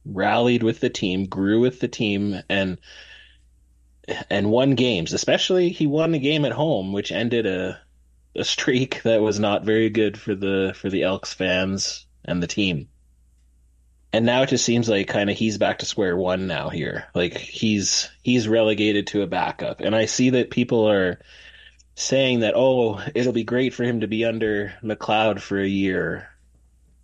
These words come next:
But this just seem-, th-, this reeks of desperation. I think Jones, i-,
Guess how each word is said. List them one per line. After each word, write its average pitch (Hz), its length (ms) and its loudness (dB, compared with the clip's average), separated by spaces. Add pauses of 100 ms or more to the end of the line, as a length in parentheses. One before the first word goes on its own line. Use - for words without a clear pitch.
(720)
But 110 260 0
this 139 240 2
just 165 220 2
seem-, 120 320 2
th-, 113 160 2
this 113 240 -2
reeks 123 360 0
of 123 120 0
desperation. 113 880 -2 (800)
I 110 100 4
think 113 260 -2
Jones, 110 560 2
i-, 95 120 0